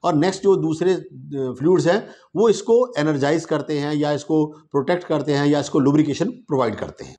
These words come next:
अब हम बात करेंगे सीमन एनालिसिस रिपोर्ट के बारे में। जब भी आपने सीमन एनालिसिस करवाना हो तो there should be a gap of three days or seventy-two hours between last ejaculation और intercourse।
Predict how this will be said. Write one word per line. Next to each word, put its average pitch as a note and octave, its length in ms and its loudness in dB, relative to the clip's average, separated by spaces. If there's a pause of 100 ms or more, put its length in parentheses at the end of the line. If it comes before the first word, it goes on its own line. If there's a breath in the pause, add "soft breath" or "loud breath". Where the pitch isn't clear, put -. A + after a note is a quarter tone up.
(100)
अब F3 120 0
हम E3+ 120 0
बात C#3+ 220 0
करेंगे D#3 220 -2
सीमन D3+ 400 -2
एनालिसिस C3+ 400 0
रिपोर्ट B2 300 -2
के A#2+ 60 0
बारे F2 240 -4
में। E2+ 140 -14 (220)
जब D3+ 140 -4
भी A3 140 -2
आपने E3+ 280 -2
सीमन D#3 260 -4
एनालिसिस C#3 420 -6
करवाना A2+ 340 -6
हो B2 280 -2 (360)
तो D#3 180 0
there F#3 160 4
should E3 240 -4
be E3 60 2
a C#3+ 160 0
gap C3 240 0
of C#3 120 0 (600)
three F#3+ 260 2
days D#3 220 2 (180)
or D#3 100 -4 (240)
seventy-two D3+ 540 -2
hours C3 320 -4
between C3 380 -4
last D#3+ 300 -4
ejaculation C#3 480 -2 (180)
और G3 340 -2 (380)
intercourse। A#2+ 400 -6